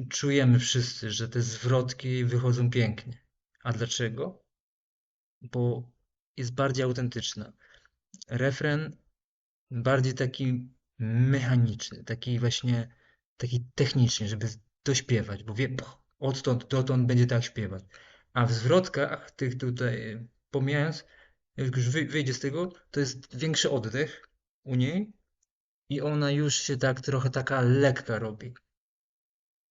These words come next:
Czyli w-, r-, robi tak po swojemu trochę, tak? Tu właśnie jakiś taki, to jest, to jest ten autentyzm, ale to ja mówiłem wcześniej, że to są te małe zaskoczenia, a z czego one tu wynikają?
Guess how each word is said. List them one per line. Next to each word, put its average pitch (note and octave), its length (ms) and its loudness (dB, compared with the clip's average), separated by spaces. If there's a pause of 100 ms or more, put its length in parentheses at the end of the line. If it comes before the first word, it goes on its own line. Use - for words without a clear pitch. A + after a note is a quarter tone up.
(920)
Czyli C3 240 -6
w-, C3+ 160 -8 (160)
r-, C#3 180 -2 (160)
robi C3+ 300 0
tak - 520 -4 (800)
po D#3 100 -2
swojemu B2 560 2
trochę, A#2+ 400 -10
tak? C3 400 -4
Tu D3+ 120 0
właśnie B2 540 2 (300)
jakiś B2+ 280 -2
taki, B2 460 -4 (1120)
to E3 100 -2
jest, F3 360 0
to E3+ 100 2
jest - 580 -4 (280)
ten D#3+ 220 0
autentyzm, D3 800 2
ale C#3 200 2
to D3+ 240 0
ja D3 140 4
mówiłem D3 440 4
wcześniej, B2 580 2
że A2+ 100 -4
to C3+ 120 -2
są B2+ 160 0
te B2 120 2
małe C3+ 400 8
zaskoczenia, C3+ 640 0
a C3 380 0
z - 120 -2
czego B2+ 220 2
one B2 140 8
tu B2 100 2
wynikają? A2+ 840 -4